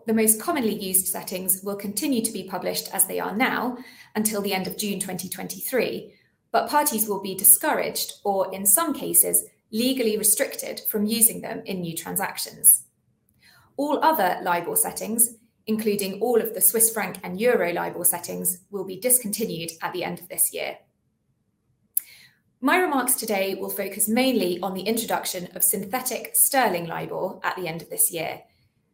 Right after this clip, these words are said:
Many of the issues and questions also apply to synthetic yen libor, which my colleague Mushtaq will cover in more detail in his remarks.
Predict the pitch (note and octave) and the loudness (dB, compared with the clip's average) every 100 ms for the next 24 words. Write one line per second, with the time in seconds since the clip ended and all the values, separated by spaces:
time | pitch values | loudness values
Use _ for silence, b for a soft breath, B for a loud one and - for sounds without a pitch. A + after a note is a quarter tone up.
0 | - A3 B3+ E4 D4+ C4 G#3 - G3 F#3+ | -2 4 4 4 0 -2 -2 -2 -2 2
1 | F#3+ G3 G3 - - E3+ F3 - - C4+ | 0 0 -2 -2 0 -2 -2 -4 -2 4
2 | D4 F#3+ - F3 E3+ E3+ - F3 - F3+ | 4 4 -2 -2 -2 -2 -2 2 2 2
3 | - F#3+ - - - F#3 A#3 A3+ G#3+ F3 | -2 -6 -6 -6 -12 -2 0 2 0 -2
4 | E3 E3 E3 E3 B B B G#3+ G#3 G#3+ | -4 -4 -4 -4 B B B -2 0 0
5 | G3+ A3 G3 G3+ D4 - - E3+ - F3+ | -2 -2 -4 -2 -2 -2 -2 -6 -4 -8
6 | - F3+ E3+ - G3+ A#3+ B3+ F3+ - - | -6 -4 -4 -4 -2 2 2 0 -4 -8
7 | D#3+ - F#3 E3+ E3+ D#3 C#3 - - - | -10 -10 -8 -6 -6 -6 -8 0 0 0